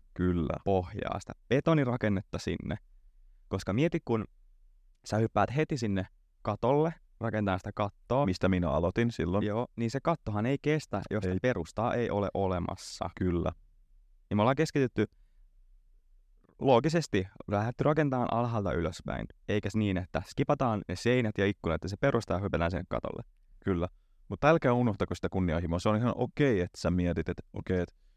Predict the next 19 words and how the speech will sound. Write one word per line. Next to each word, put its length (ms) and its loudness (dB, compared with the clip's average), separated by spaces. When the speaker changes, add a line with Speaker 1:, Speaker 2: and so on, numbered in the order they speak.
Speaker 1:
nyt 80 -20
Speaker 2:
Kyllä. 120 0
Speaker 1:
mun 180 2
on 200 2
päästävä 400 2
sinne 260 -4
kymppitonni 580 -2
kuussa. 420 -6
Totta 200 -6
kai 160 4
se 100 -2
Speaker 2:
Vie 60 4
Speaker 1:
on. 80 2
Speaker 2:
sua 180 2
eteenpäin. 520 -2
Speaker 1:
Kyllä. 220 -2
Ja 60 -2
se 120 2
on 200 2